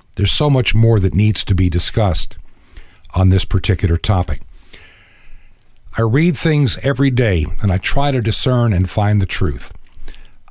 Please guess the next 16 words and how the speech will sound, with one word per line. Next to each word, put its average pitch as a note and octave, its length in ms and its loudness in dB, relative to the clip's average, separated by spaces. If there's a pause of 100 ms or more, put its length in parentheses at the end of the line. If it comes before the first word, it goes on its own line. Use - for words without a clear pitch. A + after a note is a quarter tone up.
I A2+ 140 0
don't C3+ 320 0
trust C#3+ 420 -2
the A#2+ 80 0
mainstream B2 640 2
media. A2 360 2
I G#2+ 120 -2
don't B2+ 320 0
trust - 400 -2
the A2+ 80 0
fact - 580 -4
checkers A2 680 -2
at G#2+ 160 -2
Facebook. A2+ 580 -2
They're G#2 160 2
liars. G#2+ 600 0